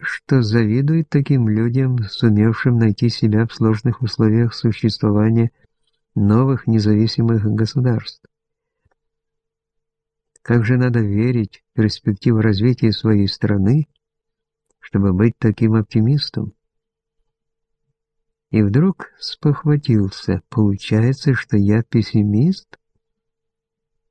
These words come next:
Потому что я не верю в нормальное существование отдельных частей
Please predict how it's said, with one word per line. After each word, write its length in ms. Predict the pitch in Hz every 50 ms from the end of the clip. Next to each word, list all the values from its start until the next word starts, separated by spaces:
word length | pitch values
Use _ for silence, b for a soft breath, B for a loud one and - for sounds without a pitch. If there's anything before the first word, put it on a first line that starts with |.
| _ _ _ _ _ _ _ _ _ _ _
Потому 260 | _ - 101 107 110 104
что 160 | - - 113
я 240 | 104 98 110 135 147
не 140 | 139 117
верю 300 | 104 101 113 131 131 120
в 60 | 107 107
нормальное 540 | 104 101 98 98 107 127 135 120 113 107
существование 880 | 95 - - 113 104 - - 123 - - - 107 104 107 127 123 110 104
отдельных 500 | 98 95 95 107 120 123 117 110 98 -
частей 560 | - - 101 - - - - 104 113 120 -